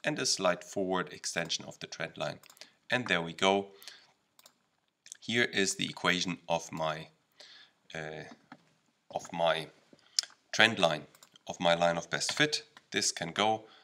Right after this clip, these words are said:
and, uh, if you want to, you can even save that on a separate sheet, and you can certainly copy and paste this into your Word document or your Pages file.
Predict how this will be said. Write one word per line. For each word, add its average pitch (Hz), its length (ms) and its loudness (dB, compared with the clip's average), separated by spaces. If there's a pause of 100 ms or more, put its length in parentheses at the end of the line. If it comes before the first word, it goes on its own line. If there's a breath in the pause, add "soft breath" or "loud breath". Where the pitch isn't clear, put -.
(240 loud breath)
and, 82 460 -4 (380)
uh, 90 160 -8
if - 120 -12
you 90 100 -2
want 107 160 2
to, 98 100 -4
you 85 140 -6
can 85 180 -8
even 82 280 -8
save 87 340 -2
that 80 220 -10 (120)
on 82 140 -8
a 78 60 -10
separate - 420 -8
sheet, 117 300 0 (360 loud breath)
and 90 80 -8
you 87 60 -8
can 82 180 -6
certainly 85 480 -6
copy - 260 -6
and 82 140 -10
paste - 360 -6
this 78 300 -8
into 78 400 -10 (440 loud breath)
your - 140 -6
Word 90 360 0
document 85 480 -4
or 82 120 -10
your 80 100 -10
Pages 82 420 -6
file. - 300 -12